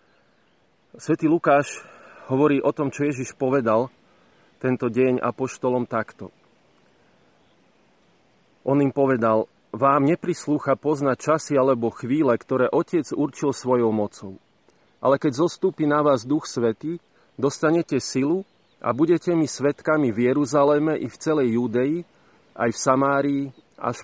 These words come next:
po samý kraj zeme." Keď to povedal, pred ich očami sa vzniesol a oblak im ho vzal spred očí. A kým úprene hľadeli k nebu, ako odchádza, zastali pri nich dvaja mužovia v bielom.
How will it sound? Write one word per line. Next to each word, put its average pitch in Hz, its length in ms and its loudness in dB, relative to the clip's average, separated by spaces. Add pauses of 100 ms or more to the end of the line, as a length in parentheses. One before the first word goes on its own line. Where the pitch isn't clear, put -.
po 120 80 -4
samý 143 340 -2
kraj 113 380 -2
zeme." 92 320 -10 (1120)
Keď 165 160 -4
to 175 80 0
povedal, 151 580 2
pred 160 240 0
ich 131 140 2
očami 143 480 2
sa 120 240 0
vzniesol 110 640 -4
a 113 160 0
oblak 143 400 0
im 135 160 -2
ho 117 160 -2
vzal 120 240 2
spred 113 340 -4
očí. - 320 -4 (1000)
A 127 100 0
kým 147 240 0
úprene 156 540 2
hľadeli 143 480 0
k 120 160 0
nebu, 143 240 -2 (880)
ako - 400 0
odchádza, 127 720 0
zastali 156 560 2
pri 160 160 2
nich 131 240 0
dvaja 143 320 4
mužovia 131 480 0
v 104 160 -6
bielom. 107 380 0